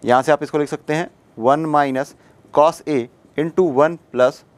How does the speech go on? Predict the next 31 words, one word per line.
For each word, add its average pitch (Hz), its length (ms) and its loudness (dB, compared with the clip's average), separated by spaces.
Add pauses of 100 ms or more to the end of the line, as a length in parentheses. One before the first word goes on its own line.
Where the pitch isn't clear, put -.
(400)
cos 170 300 2
A। 143 140 -6 (1200)
यहाँ 131 280 4
पर 160 220 2 (420)
sin 143 360 0 (160)
स्क्वायर 151 380 2
A 156 140 0
है। 151 140 -10 (2750)
अब 165 240 2 (1400)
यहाँ 139 300 6
पर 185 140 2
जो 180 100 4
sin 160 260 2
स्क्वायर 160 220 2
A 147 120 0
है 117 100 0
उसके 143 240 0 (100)
एक 151 140 -2
पद - 140 0
को 160 80 0
हम 156 160 -4
इस, - 340 -12
इस 143 100 -4
तरह 147 140 0
पक्षांतर 139 460 -4
कर 143 160 -6
देते 143 260 0
हैं 101 80 -8 (400)
तो 127 80 0
मिल 143 140 4
जाएगा 135 340 4